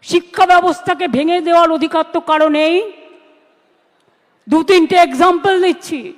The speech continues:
মধ্যপ্রদেশের ভেপম কেলেঙ্কারি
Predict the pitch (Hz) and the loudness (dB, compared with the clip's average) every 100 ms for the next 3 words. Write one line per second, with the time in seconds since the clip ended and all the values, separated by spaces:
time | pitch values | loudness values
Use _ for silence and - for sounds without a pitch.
0 | _ _ _ _ _ _ _ _ _ 220 | _ _ _ _ _ _ _ _ _ 0
1 | 311 349 349 370 359 370 370 403 349 214 | 2 2 2 2 2 0 0 -2 -4 -2
2 | 269 302 359 359 370 349 349 349 349 339 | -2 0 -2 0 -2 0 0 0 -2 -2
3 | 262 | -6